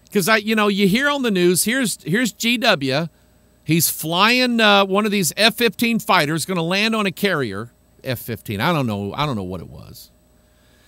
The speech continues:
He go lands out on this aircraft carrier, the U S S Abraham Lincoln,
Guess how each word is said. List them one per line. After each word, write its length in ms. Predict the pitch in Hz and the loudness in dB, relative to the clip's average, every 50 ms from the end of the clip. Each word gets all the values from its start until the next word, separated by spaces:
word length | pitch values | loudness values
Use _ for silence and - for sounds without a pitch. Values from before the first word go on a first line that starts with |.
| _ _ | _ _
He 100 | _ 160 | _ -4
go 220 | 147 127 180 226 254 | 0 4 4 4 4
lands 320 | 233 240 226 226 220 170 | 4 2 2 2 2 2
out 160 | 214 208 208 | 2 2 2
on 100 | 202 185 | 2 2
this 200 | 180 185 175 - - | 0 0 0 -2 -2
aircraft 500 | - 208 233 233 - - 190 165 151 - | 0 0 0 0 0 0 0 0 0 -2
carrier, 280 | - 139 127 127 139 147 | -2 -2 -2 0 -2 -2
the 100 | 139 160 | -2 -2
U 140 | 175 208 220 | -2 0 2
S 180 | 214 180 - | 2 2 2
S 200 | 202 196 180 - | 0 0 0 0
Abraham 380 | 190 196 196 180 170 185 185 180 | 0 0 0 2 2 2 2 0
Lincoln, 500 | 175 160 135 - - 110 117 139 143 | 0 -2 -2 -4 -4 -6 -6 -6 -8